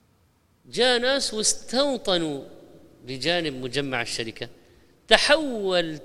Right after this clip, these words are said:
مجمع الشركة إلى قرية، صار في ناس مستوطن، صار ناس أهل استيطان، و،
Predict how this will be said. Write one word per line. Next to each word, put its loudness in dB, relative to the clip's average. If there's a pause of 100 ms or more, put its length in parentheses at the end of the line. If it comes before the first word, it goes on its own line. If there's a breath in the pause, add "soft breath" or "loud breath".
(120)
مجمع -2
الشركة 0
إلى 0
قرية، -6 (260)
صار 2
في -6
ناس -6
مستوطن، -8 (360 soft breath)
صار 4
ناس -2
أهل -4
استيطان، -2 (800 loud breath)
و، -4